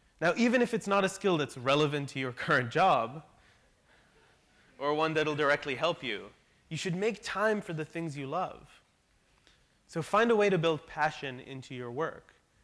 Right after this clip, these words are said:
You can grow in your field and have fun while doing it. So these are the six.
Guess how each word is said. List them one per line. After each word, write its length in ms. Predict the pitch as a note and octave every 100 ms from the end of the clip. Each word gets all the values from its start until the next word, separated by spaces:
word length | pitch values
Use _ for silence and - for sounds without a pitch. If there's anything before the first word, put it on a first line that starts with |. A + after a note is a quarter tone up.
| -
You 120 | C#3+
can 460 | - - F#3 F3+ D#3
grow 280 | D3 D#3+
in 60 | D3
your 140 | C#3
field 460 | B2+ G3 F#3+ B2+ A#2+ - _ -
and 220 | D#3 D3+
have 200 | C#3+ C#3
fun 300 | - C3 B2+
while 140 | A#2+ A2+
doing 260 | A#2 G#2
it. 100 | F#2 - _ _ _ _ _ _ _ _ _ _ _ _ _ _ _ _ _ _
So 220 | E3+ D#3+
these 220 | F#3+ G3+
are 120 | A3
the 80 | F3+
six. 640 | - C3+ C3+ - - -